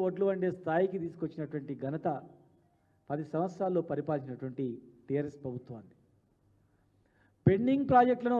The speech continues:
రన్నింగ్ ప్రాజెక్టులా చేసి, ఆ జిల్లాను లక్షల ఎకరాలు పండించి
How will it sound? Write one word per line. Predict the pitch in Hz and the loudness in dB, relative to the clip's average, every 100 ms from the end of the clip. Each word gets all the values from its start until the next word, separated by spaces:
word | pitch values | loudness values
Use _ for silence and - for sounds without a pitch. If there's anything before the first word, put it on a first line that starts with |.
| 190 | 4
రన్నింగ్ | 190 254 262 | 4 4 4
ప్రాజెక్టులా | 240 226 214 214 208 | 4 4 2 2 4
చేసి, | 208 202 214 180 208 - - - _ _ _ _ _ _ _ _ _ _ - | 2 2 0 0 -2 -8 -20 -20 _ _ _ _ _ _ _ _ _ _ -8
ఆ | 147 135 | -6 -2
జిల్లాను | 160 196 202 190 165 - 147 | 2 4 2 -2 -8 -8 -10
లక్షల | - 233 226 | -2 2 4
ఎకరాలు | 220 208 196 190 | 4 4 4 2
పండించి | 165 165 165 156 | -2 -4 -8 -8